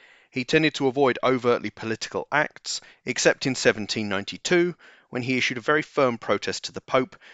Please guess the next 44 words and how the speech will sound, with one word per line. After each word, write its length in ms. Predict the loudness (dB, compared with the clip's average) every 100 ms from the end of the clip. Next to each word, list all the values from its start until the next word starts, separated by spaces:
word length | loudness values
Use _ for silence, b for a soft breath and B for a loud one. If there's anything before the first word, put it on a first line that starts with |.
| B
when 160 | -12 0
Vatican 420 | 0 0 -4 -2
documents 500 | -2 -2 -8 -8 -8
referred 380 | -8 -4 -4 -4
to 100 | -10
George 360 | -4 -4 -4
the 80 | -10
third 440 | -2 2 6 4 2
as 80 | -8
King 280 | -6 -8 -8
of 140 | -4
Britain, 340 | -4 -4 -8 -12 b b b b
rather 260 | 4 4 4
than 140 | -4
the 80 | -4
Duke 240 | -6 -10
of 80 | -10
Hanover, 580 | 0 4 4 2 -2 -10 _
which 160 | -12 -10
is 100 | -4
how 180 | -4 -2
Henry 380 | -2 -2 -4
represented 640 | -6 -8 -8 -10 -10 -10 -12
him 160 | -12 -12 -12
as 80 | -10
a 60 |
usurping 680 | -10 -8 -4 -4 -6 -14 -8
monarch. 380 | -6 -6 -8 -12 -12 _ _ _ _ b b b b _
Cardinal 420 | 0 0 2 -2
Henry 380 | 0 0 0 -2
was 160 | -2 -8
affected, 500 | 0 -2 0 -6 -6
as 140 | -6
many 400 | -4 -4 -4 -10 B B B
in 120 | -10
Europe, 400 | -6 -4 -4 -8 _
by 140 | -2
the 100 | 0
seismic 500 | 0 4 4 4 -6 -6
upheaval 500 | -8 -8 -8 -8 -12
of 80 | -12
the 80 |
French 380 | -4 -4 -4 -6
Revolution. 680 | -6 -6 -8 -6 -6 -8